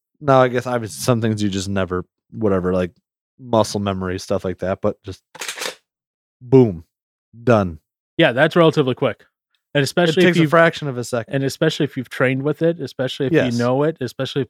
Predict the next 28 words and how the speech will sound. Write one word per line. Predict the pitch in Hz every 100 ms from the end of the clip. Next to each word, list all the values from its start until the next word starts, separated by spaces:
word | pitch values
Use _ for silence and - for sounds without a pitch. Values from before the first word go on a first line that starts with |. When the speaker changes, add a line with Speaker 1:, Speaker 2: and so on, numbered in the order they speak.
| -
Speaker 2:
that's | 131 131
what | 135 120 123
you | 120 113
grew | - 127
up | 120
shooting, | - - 139 156 - _ _ _ _ _ -
I'm | 151 151
sorry, | - 156 156
you're | 143
gonna | 160 147
be | 139 127 117 _ _ -
relatively | 139 135 135 123
quick | - 123
as | 113
well. | 107 98 _ _ _ _ _ _ -
Speaker 1:
And | 170
that's | 175
what | 175
I | 165
love | 156 151
seeing. | - 156 139 135 -
And | - 208
yeah, | 247 202 -
it, | 160
it, | 170 175
again, | 156 180 117
it's | 120
all, | - 156 170